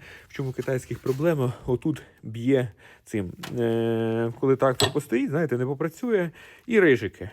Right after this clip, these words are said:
Рижики — це піздець у цьому сальнику, я вибачаюсь за вираз. Е, цьому і воно рве всі сальники, які йде. От і все. Ні запчастей, ні ремкомплектів,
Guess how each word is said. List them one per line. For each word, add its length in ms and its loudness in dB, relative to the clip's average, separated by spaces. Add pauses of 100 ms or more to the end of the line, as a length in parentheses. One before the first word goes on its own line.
(160)
Рижики — 500 -2 (280)
це 200 -4 (180)
піздець 600 -2
у 60 -10
цьому 240 -6
сальнику, 500 -6
я 80 4
вибачаюсь 580 0
за 220 0
вираз. 400 0 (480)
Е, 140 -4
цьому 420 0
і 180 -4
воно 320 -2
рве 400 2
всі 400 -10
сальники, 640 -6
які 340 -8
йде. 340 -8
От 220 -6
і 60 -6
все. 400 -2 (600)
Ні 180 -6
запчастей, 800 -4
ні 160 -6
ремкомплектів, 800 -4